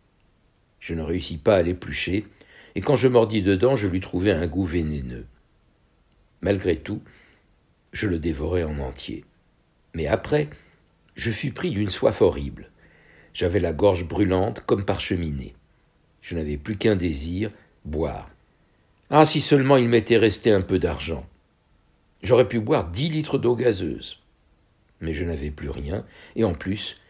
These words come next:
j'étais loin de chez moi. Je me mis en route. En marchant,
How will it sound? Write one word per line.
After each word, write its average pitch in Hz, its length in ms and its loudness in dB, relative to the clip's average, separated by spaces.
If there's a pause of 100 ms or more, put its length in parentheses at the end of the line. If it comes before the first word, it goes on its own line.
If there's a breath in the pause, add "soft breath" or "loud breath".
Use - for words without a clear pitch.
(260 soft breath)
j'étais 104 300 -2
loin 82 260 -2
de 80 120 -4
chez - 200 -6
moi. - 260 -14 (640)
Je 82 140 -6
me 87 140 -2
mis 90 180 -2
en 71 160 -6
route. - 520 -16 (580)
En - 60 -4
marchant, 101 520 -2